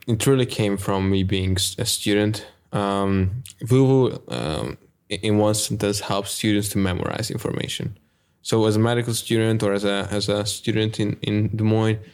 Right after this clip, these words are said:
it, it was a hard process to do memorization. Uh, it's always is. I mean, it's, I think, one of the worst, not for me, but, like, it's probably the, the one that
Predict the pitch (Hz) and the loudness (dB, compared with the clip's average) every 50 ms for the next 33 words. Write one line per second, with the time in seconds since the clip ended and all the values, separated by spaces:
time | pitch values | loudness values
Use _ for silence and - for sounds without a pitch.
0 | _ _ _ _ _ _ _ _ _ - 110 110 104 - 120 113 113 113 107 110 | _ _ _ _ _ _ _ _ _ 0 0 0 2 2 2 2 4 4 4 2
1 | 107 117 117 113 110 - - 110 104 104 - - 107 - - - 104 104 101 101 | 2 2 0 0 0 0 0 0 0 2 2 0 -2 -2 -2 -2 -2 0 0 0
2 | 98 98 101 98 101 101 104 101 104 113 - - 113 110 113 - - _ _ _ | 0 0 0 0 0 2 2 2 2 0 0 0 0 0 -2 -4 -8 _ _ _
3 | _ - 104 101 98 95 - - - 98 98 101 101 98 - - - _ _ _ | _ -6 -4 -2 -2 -2 -4 -4 -2 0 2 2 2 0 -2 -6 -10 _ _ _
4 | _ _ _ - - - - - - - - - - - - - - - - - | _ _ _ -6 -4 -2 -2 -4 -4 -4 -4 -2 -2 -2 -2 -4 -4 -6 -6 -8
5 | - - - - - - - - 123 120 117 113 107 107 107 107 107 110 - - | -10 -8 -8 -6 -6 -4 -4 -2 -2 -2 -2 0 0 2 2 2 2 2 0 -4
6 | - - - _ - - - - - - - - - - - - - - 110 110 | -10 -14 -20 _ -20 -20 -20 -20 -20 -18 -18 -16 -16 -16 -16 -10 -4 -2 -2 -2
7 | 104 - 107 104 104 104 104 98 101 101 101 101 - - 113 - - 120 110 107 | 0 0 2 2 2 2 2 2 0 -2 -2 -4 -6 -10 -10 -4 0 2 2 2
8 | 104 107 104 104 101 104 110 107 101 104 107 104 104 104 101 101 | 2 2 2 0 0 0 0 0 2 2 2 2 2 2 0 0